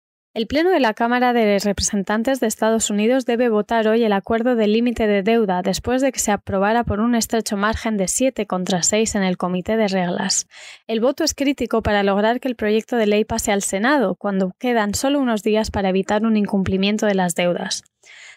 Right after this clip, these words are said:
Técnicos del Congreso estiman que el acuerdo reduciría los déficits en uno coma cinco mil millones de dólares durante una década. Bloomberg Economics dijo que los límites de gasto de dos años que se exigen en el acuerdo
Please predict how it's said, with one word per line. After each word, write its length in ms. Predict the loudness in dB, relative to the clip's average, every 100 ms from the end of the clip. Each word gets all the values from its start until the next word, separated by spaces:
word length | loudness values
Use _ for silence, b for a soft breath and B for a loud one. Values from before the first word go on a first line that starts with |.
| B
Técnicos 480 | -2 0 0 0 0
del 160 | -2
Congreso 480 | -2 -4 -2 -2 0
estiman 440 | -2 -2 -4 -2 0
que 80 |
el 80 | 0
acuerdo 400 | 0 -2 -2 -2
reduciría 580 | 0 0 0 0 2 2
los 200 | 2 0
déficits 580 | -2 -6 -4 -2 0 -2
en 160 | -4 -2
uno 240 | 0 0
coma 220 | 0 -2
cinco 300 | 0 -2 0
mil 200 | 0 2
millones 500 | 2 2 0 0 -2
de 120 | 0
dólares 420 | 0 2 2 0 0
durante 380 | -2 -2 0
una 180 | 0 2
década. 480 | 0 -2 -6 -8 -10 _ _ -20 B B B _
Bloomberg 340 | -4 0 2
Economics 640 | 0 0 0 2 2 0 -2
dijo 260 | -2 -2
que 100 | 0
los 200 | 0 2
límites 400 | 2 0 0 0
de 100 | 2
gasto 320 | 0 -2 0
de 140 | 0 2
dos 240 | 0 0
años 320 | 0 0 -2
que 80 | -2
se 120 | -4
exigen 560 | -4 -2 -2 0 -2 0
en 120 | 0
el 100 | 2
acuerdo 560 | 0 0 -2 0 -2